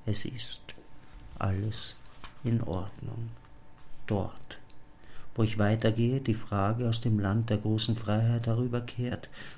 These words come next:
durch die Gasse streifend, dem alten Plan gleichend, der das Trümmerland, all das Verschüttete,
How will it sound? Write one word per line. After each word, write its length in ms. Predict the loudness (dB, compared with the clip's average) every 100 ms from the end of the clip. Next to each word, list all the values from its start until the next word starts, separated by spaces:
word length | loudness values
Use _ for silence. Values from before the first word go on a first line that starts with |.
| -2
durch 160 | 0
die 160 | 2 2
Gasse 400 | 2 2 0 -2
streifend, 680 | -4 2 2 4 2 2 4
dem 160 | 2
alten 340 | 2 2 0 2
Plan 420 | 0 2 0 -2 -6
gleichend, 720 | -2 0 0 -2 -2 -2 -2 -8 -12 -12 -12 -14 2
der 280 | 6 6 6
das 280 | 4 2 0
Trümmerland, 720 | 4 8 8 8 6 4 4
all 140 | 2
das 200 | 2 0
Verschüttete, 760 | 0 -2 -2 -4 0 -2 0 -4